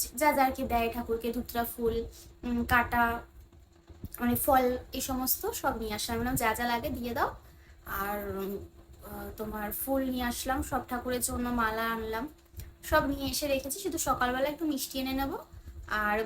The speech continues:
ঘরেই পুজো করে নেব, মানে মহাদেবের মাথায় ঘরেই জল ঢালবো, যেটুকুনি মানে ঘরোয়াভাবে যেটুকুনি করার। মন্দিরে আর যাবো না, ইচ্ছা তো আছে, তবে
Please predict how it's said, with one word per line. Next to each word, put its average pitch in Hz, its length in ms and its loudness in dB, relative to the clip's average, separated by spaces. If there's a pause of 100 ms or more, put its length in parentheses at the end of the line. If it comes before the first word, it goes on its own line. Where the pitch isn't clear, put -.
ঘরেই 254 440 0
পুজো 240 220 -2
করে 226 240 -2
নেব, 226 180 -4 (360)
মানে 214 220 -6
মহাদেবের 226 400 0
মাথায় 233 320 -2
ঘরেই 220 340 -2
জল 202 220 -2
ঢালবো, 190 320 -10 (640)
যেটুকুনি 254 460 -2
মানে 226 240 -2
ঘরোয়াভাবে 294 680 6
যেটুকুনি 233 500 -2
করার। 226 340 -2 (120)
মন্দিরে 262 380 0
আর 269 80 4
যাবো 233 380 0
না, 233 180 -2 (140)
ইচ্ছা - 260 -2
তো 311 120 -2
আছে, 269 500 0
তবে 285 220 0